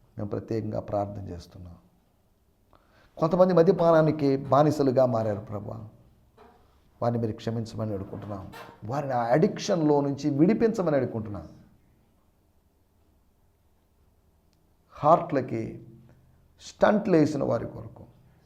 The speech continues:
బైపాస్ సర్జరీ చేసిన వారి కొరకు మేము ప్రార్థన చేస్తున్నాం. తండ్రి, మీకు వందనాలు చేస్తున్నాం.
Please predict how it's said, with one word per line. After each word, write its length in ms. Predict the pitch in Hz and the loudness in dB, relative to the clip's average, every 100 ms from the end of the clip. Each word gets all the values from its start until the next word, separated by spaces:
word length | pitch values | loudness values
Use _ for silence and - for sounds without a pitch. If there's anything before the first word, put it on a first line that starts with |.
| _ - | _ -4
బైపాస్ 580 | 160 190 190 175 - | 0 0 0 -2 -2
సర్జరీ 380 | - 160 151 165 139 | -2 0 2 0 0
చేసిన 240 | 139 131 135 | -4 -6 -6
వారి 220 | 127 120 | -4 -6
కొరకు 240 | 120 110 | -8 -10
మేము 160 | 113 110 | -10 -10
ప్రార్థన 380 | 110 107 - 107 - | -8 -8 -10 -14 -14
చేస్తున్నాం. 380 | - 101 90 - _ _ _ _ _ _ _ _ _ _ _ _ _ _ _ _ _ _ _ _ | -18 -20 -20 -20 _ _ _ _ _ _ _ _ _ _ _ _ _ _ _ _ _ _ _ _
తండ్రి, 200 | 117 117 | -6 -4
మీకు 240 | 113 110 117 | -4 -6 -6
వందనాలు 320 | 113 107 107 123 | -6 -6 -8 -12
చేస్తున్నాం. 440 | - - 107 | -14 -16 -18